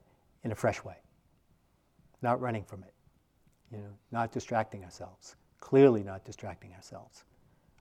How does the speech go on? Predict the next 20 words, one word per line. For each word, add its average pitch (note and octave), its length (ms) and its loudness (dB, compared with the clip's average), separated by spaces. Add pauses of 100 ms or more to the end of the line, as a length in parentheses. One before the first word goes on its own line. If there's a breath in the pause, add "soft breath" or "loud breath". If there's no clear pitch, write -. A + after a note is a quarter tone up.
I B2+ 100 4
M B2 120 4
S - 160 0
is G2+ 120 -8
not A2 180 0
a G#2 60 -4
place F#2+ 440 -10 (880)
to - 100 -12
come F2+ 280 -4 (720)
to G#2+ 100 -6
distract G2 420 -8
yourself. F#2 280 -16 (960 soft breath)
You G#2+ 60 -16
know, G2+ 140 -18 (240)
following A#2+ 340 6
the G2+ 80 -6
schedule G#2+ 460 -6 (2000 soft breath)
definitely A#2 380 2
doesn't G#2 360 -4
support G#2 480 -6